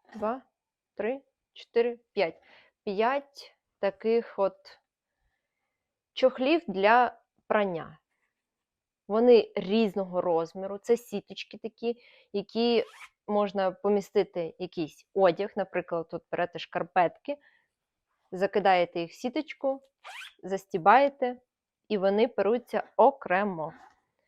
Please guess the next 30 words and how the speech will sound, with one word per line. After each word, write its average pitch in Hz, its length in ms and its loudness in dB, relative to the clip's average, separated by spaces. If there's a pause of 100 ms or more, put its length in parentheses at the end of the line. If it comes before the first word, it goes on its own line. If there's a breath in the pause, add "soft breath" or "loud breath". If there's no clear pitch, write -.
(680)
Ось 208 140 -2
це 240 180 6
мені 254 240 4
подобається. 185 540 0
У - 20 0
мене 220 200 4
купа 214 240 2
таких, 269 380 -4
але 214 460 4
вони 196 280 0
з - 140 -20
Аврори, 262 520 2
а 196 120 -2
вони 220 440 0 (180)
доволі 214 480 0
такі 208 500 -4 (520)
бистро, 202 720 -2
е, 196 180 -4 (200)
бистро, 165 420 -14 (420 soft breath)
е, 190 200 -2
а 202 140 4
вони 214 300 2
доволі 202 320 0
такі 190 400 -2
швидко 202 400 -2
рвуться, 208 400 -4
тому 208 280 -2
я 196 120 2
замовила 175 580 0
більш 160 600 -8